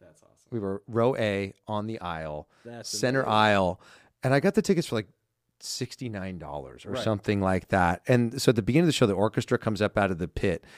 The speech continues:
Speaker 2: and I couldn't see anything 'cause they, I was like, "Oh, these are why these tickets are cheap. The orchestra's gonna block me the whole
Speaker 1: Right.
Speaker 2: time."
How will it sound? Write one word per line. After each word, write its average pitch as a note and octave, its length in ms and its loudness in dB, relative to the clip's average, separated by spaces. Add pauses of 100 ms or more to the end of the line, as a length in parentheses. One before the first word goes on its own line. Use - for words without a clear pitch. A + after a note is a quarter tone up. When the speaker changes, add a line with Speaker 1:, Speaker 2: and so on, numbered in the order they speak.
(380)
Speaker 2:
and A2+ 100 2
I A2 60 4
couldn't C3 260 0
see A#2 360 -4
anything G2 640 -2
'cause G#2 180 -4
they, G2 300 -2
I G#2+ 40 -4
was G2 120 -2
like, G#2+ 180 -2
"Oh, A2+ 160 0
these A2+ 240 -6
are B2+ 60 -6
why G2+ 180 -6
these F#2 200 -8
tickets - 320 -8
are F2 60 -8
cheap. F2+ 300 -10
The A2 120 -2
orchestra's G#2 360 -2
gonna F2+ 140 -12
block E2 340 -8
me E2+ 80 -14
the D#2 100 -16
whole C#2+ 140 -12
Speaker 1:
Right. D#2 100 -14
Speaker 2:
time." D2+ 220 -14